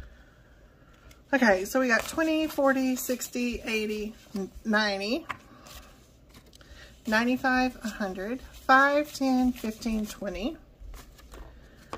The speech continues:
forty-one, twenty-two, twenty-three, twenty-four, twenty-five, twenty-six, twenty-seven, twenty-eight, twenty-nine,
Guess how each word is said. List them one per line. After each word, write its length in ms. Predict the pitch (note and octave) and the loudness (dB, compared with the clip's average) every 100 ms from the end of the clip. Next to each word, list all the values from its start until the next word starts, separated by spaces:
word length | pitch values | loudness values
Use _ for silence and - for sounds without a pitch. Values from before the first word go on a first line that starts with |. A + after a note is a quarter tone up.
| - - - - | -16 -18 -20 -14
forty-one, 500 | - B3+ C#4+ C4+ A#3+ | -2 0 2 2 2
twenty-two, 400 | A#3+ A#3+ A#3+ A#3 | 0 -2 -2 -4
twenty-three, 480 | A3 - G#3+ G#3 G#3 | -4 -4 -4 -2 -4
twenty-four, 460 | G#3 G#3 G3 G#3 F#3+ | -4 -6 -6 -4 -4
twenty-five, 540 | - F#3+ F#3+ F3+ F#3 | -4 -8 -4 -4 -4
twenty-six, 460 | F3+ F3+ - - - | -10 -10 -10 -10 -10
twenty-seven, 460 | - - G3+ F#3+ | -12 -4 -4 -4
twenty-eight, 480 | G3 F#3 F#3 F#3+ - | -8 -8 -8 -8 -10
twenty-nine, 960 | - - A#3+ C4+ B3 G#3 G#3 G#3 G#3 | -10 -4 0 0 0 0 -4 -4 -6